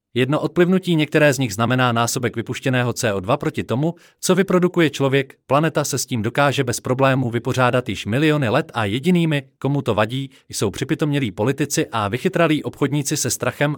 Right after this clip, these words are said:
Lokální katastrofy jakožto následky erupcí jsou prostě přírodními úkazy.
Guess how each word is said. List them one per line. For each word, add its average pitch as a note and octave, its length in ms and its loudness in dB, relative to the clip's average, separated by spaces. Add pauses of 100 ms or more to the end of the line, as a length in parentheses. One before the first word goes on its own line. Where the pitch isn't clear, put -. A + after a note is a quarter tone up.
Lokální C3+ 460 0
katastrofy D#3 560 -2
jakožto C3+ 380 -2
následky C3+ 520 -2
erupcí E3+ 420 -2
jsou C#3+ 160 0
prostě C3+ 300 -4
přírodními C#3+ 560 0
úkazy. B2+ 440 -4